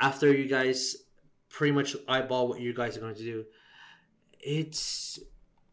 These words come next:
it's going to take a great toll as you drink these, and we probably need to go t-, uh, be mentally prepared. If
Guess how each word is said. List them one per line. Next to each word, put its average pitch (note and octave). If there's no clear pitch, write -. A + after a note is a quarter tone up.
it's B2+
going C#3+
to C#3+
take C#3+
a A#2+
great A#2
toll E2
as A2
you A2
drink A2+
these, -
and A#2
we C3
probably D3
need C3+
to A#2+
go A#2
t-, -
uh, G2
be D#3
mentally E3
prepared. G#2+
If C#3+